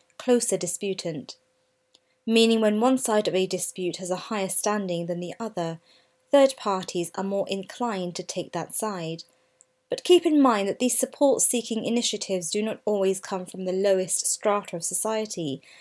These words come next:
They are not always organised or led by people who are totally devoid of wealth,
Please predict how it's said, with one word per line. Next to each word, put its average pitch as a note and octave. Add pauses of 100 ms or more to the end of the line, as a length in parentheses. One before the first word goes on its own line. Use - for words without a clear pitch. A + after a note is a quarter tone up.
(340)
They G#3
are G3+
not G3
always G3
organised F#3
or F3+
led F3
by E3
people F3
who F#3+
are F#3
totally G#3
devoid F#3
of F3+
wealth, G3+